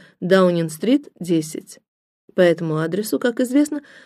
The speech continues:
в английской столице располагается резиденция британского премьер-министра. Одна моя приятельница сфотографировалась рядом с этим домом и всем потом говорила, что была в Лондоне.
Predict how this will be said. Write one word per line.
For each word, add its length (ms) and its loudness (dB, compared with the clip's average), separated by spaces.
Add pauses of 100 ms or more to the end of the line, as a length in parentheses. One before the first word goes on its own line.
(100)
в 60 0
английской 480 6
столице 500 4
располагается 760 2
резиденция 760 2
британского 580 -2
премьер-министра. 1000 -4 (840)
Одна 300 2
моя 240 0
приятельница 720 -2 (260)
сфотографировалась 920 2
рядом 300 0
с 80 -6
этим 240 0
домом 300 4 (280)
и 80 4
всем 240 4
потом 300 4
говорила, 380 4
что 140 -2
была 220 4
в 60 2
Лондоне. 520 0